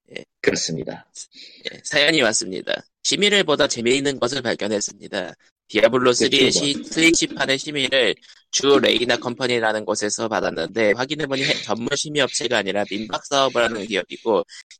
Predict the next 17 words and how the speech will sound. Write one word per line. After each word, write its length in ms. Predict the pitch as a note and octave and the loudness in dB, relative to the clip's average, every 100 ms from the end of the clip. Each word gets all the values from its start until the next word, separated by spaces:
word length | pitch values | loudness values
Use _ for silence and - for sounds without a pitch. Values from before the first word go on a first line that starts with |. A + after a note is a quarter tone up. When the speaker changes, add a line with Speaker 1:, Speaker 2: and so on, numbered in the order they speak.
| _ | _
Speaker 1:
이벤트로 480 | F#2+ C3 C#3+ D#3 C#3 | 0 2 2 -2 0
해당 320 | C3+ E3+ E3 | 0 0 -2
숙소 360 | D#3 D3+ - D3 | -6 -6 -2 -2
숙박권 680 | - - E3+ _ - C#3 C3+ | -2 -6 -8 _ -2 -2 -2
증정까지 580 | A2+ G#2+ A2+ A2 G#2 | -6 -6 -2 -2 -2
했었네요. 500 | A2+ - G#2+ E2 F#2+ | -2 -4 -6 -2 -2
키읔, 320 | G2+ C3 B2+ - | -2 0 0 2
키읔, 240 | B2 A2+ - | 0 0 -2
키읔. 260 | F#2+ C#2+ - _ - - | -4 -2 -4 _ -20 -8
정말 400 | A#2+ B2 C#3+ B2+ | -2 2 2 2
개인이 420 | A#2 B2+ D3 C#3+ | 0 0 0 0
플레이를 640 | D#3+ D3+ D3 C#3+ C#3 C#3 D3+ | 0 0 2 4 4 2 0
하고 160 | C#3 | -4
싶어서 320 | D3 - C3 | -6 -8 -6
취미로 320 | C3 - E3+ E3+ | -4 -4 -2 -2
들여온 320 | A2 G2 G2 | 0 2 2
걸까요? 540 | F#2 F2+ F#2+ B2 F3+ | 0 0 0 2 0